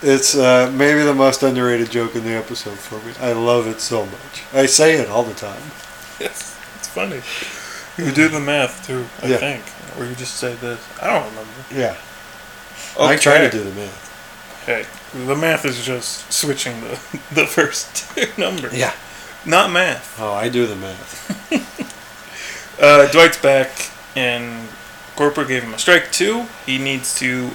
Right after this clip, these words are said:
Speaker 2: apologize and gets everyone, get everyone's signatures. Uh, his,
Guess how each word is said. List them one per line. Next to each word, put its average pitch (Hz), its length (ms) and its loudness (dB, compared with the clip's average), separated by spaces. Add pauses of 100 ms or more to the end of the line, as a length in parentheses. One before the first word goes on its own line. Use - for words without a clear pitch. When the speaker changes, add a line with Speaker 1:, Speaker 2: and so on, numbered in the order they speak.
(120)
Speaker 2:
apologize 202 680 6
and 123 240 -4
gets 131 220 -4
everyone, 120 440 -4 (140)
get 156 140 4
everyone's 139 400 2
signatures. - 800 -8 (880)
Uh, 110 300 -4
his, 123 420 -6